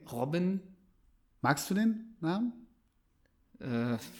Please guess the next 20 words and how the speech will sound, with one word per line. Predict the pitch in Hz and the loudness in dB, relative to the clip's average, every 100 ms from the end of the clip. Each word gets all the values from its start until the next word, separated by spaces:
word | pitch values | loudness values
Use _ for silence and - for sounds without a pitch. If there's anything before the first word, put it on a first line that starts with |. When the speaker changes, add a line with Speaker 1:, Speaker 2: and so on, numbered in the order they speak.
| - - - - | -16 -14 -14 -2
Speaker 1:
bin | - | 6
ich | 123 120 127 | 6 6 4
neutral, | 123 120 - 131 123 113 | 6 6 4 4 4 4
hab | 117 | 2
ich | |
mir | 120 | 2
noch | 135 | 6
Speaker 2:
Ja. | 139 139 | 8 10
Speaker 1:
nie | 131 | 8
drüber | 131 | 8
Gedanken | 123 120 120 | 6 4 2
gemacht. | 107 143 | 4 6
Speaker 2:
Ja. | 135 120 110 - - - | 8 6 4 0 0 6
Nee, | 143 165 185 | 12 12 12
jeden- | |
Speaker 1:
Robinho | 196 233 277 226 151 120 | 12 12 12 12 12 10
mag | 110 98 95 127 | 8 4 2 6
ich. | 139 | 10
Speaker 2:
Ja. | 139 151 156 131 104 - - - - | 12 12 12 10 8 4 4 4 6
Ähm, | 147 151 147 143 147 143 | 12 12 12 12 8 2